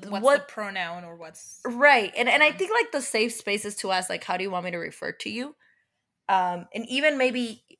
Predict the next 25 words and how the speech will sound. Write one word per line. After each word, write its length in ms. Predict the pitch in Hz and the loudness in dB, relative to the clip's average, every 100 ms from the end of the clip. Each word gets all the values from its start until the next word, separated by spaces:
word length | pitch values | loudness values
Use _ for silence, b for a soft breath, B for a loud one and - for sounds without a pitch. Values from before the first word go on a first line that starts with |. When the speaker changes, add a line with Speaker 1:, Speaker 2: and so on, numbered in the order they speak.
| _ | _
Speaker 2:
me 380 | 208 202 208 202 | -6 -4 -4 -6
figuring 520 | - 196 196 185 175 | -4 -4 -2 -6 -6
out 300 | 170 170 - | -6 -6 -6
what 180 | 170 170 | -6 -4
it 140 | 170 | -4
is 220 | 170 170 | -6 -8
that 280 | - - - - _ _ _ _ _ _ _ _ | -4 -4 -4 -8 _ _ _ _ _ _ _ _
l-, 240 | 180 185 175 _ | -8 -8 -8 _
labels 500 | 175 180 190 214 226 | -6 -4 -2 -2 0
them 200 | 254 254 | 0 2
is 240 | 240 226 - | 0 -4 -6
in 160 | 208 | -6
itself 560 | 196 - - 170 190 - | -6 -6 -6 0 0 -2
<laughs> 0 | |
offensive, 720 | 202 - 180 202 - 302 311 294 | -8 -6 -6 -4 4 6 6 4
like, 300 | 214 190 - | 0 0 -2
and, 200 | 180 175 | -6 -6
and 200 | - 170 | -6 -4
that's 320 | 165 180 190 185 | -2 -4 -4 -8
me 160 | 202 | -8
checking 400 | 185 180 196 185 | -6 -6 -6 -8
myself 420 | 180 175 180 175 | -8 -6 -6 -6
right 160 | 160 - | -8 -8
now. 320 | - 190 262 - b b b b | -6 -4 -6 -8 b b b b
But 220 | - 226 | 6 6